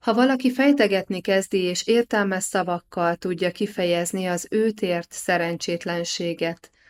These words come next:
ez annak a jele, hogy már beletörődött. A szívet tépő fájdalom, a porig sújtottság lassan átalakul a szenvedés másodlagos állapotává, a kegyetlen tűnődéssé.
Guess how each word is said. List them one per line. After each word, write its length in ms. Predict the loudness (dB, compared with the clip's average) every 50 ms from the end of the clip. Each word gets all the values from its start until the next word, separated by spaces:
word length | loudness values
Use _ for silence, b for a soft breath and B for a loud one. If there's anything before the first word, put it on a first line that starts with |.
| b b b b
ez 200 | 0 0 0 2
annak 340 | 4 6 6 6 6 4 -2
a 60 | -4
jele, 500 | -2 -2 0 0 0 0 -2 -4 -8 -10 _
hogy 180 | 0 0 0 2
már 260 | 0 0 0 -2 -2
beletörődött. 1160 | -2 -2 -2 -2 -4 -6 _ -4 -4 -4 -4 -4 -8 -8 -8 -8 -10 -10 _ _ _ -20 _ _ _ _ b b b b b b -2
A 120 | -2 -2
szívet 380 | 2 6 6 6 6 6 2 _
tépő 360 | 2 2 2 2 0 -2 -4
fájdalom, 760 | -2 -2 0 0 0 0 0 -2 -2 -2 -4 -4 -6 -8 -12 _ _ _ _
a 100 | -4 -4
porig 420 | 0 4 4 6 6 6 4 2
sújtottság 960 | 0 -2 0 0 0 0 -2 -6 -8 -8 _ -10 -6 -6 -4 -4 -6 -8 -8 b b b b b b b b
lassan 580 | 2 2 2 2 2 0 -2 -2 -2 -4 -4 -2
átalakul 680 | 0 2 2 2 0 -2 -2 -2 -2 -2 0 2 2 2
a 80 | 2
szenvedés 880 | 0 0 -2 -2 0 0 0 0 0 -2 -2 -4 -4 -4 -6 -8 -12 -12 _
másodlagos 840 | -4 -2 0 0 -2 -4 -4 -4 -4 -4 -4 -6 -4 -4 -6 -6 -4
állapotává, 1040 | -2 -2 -2 -2 -4 -6 -6 -8 -8 -6 -4 -4 -4 -4 -2 -4 -4 -6 -6 -10 _ _ _ _ _ _ _ _ _ _ _ -6
a 140 | -6 -4
kegyetlen 640 | 0 2 2 2 2 0 -6 -6 -6 -6 -6 -6 -6
tűnődéssé. 1040 | -6 -6 -4 -4 -4 -4 -6 -6 -6 -6 -8 -8 -8 -10 -10 -10 -12 -14 -16 -18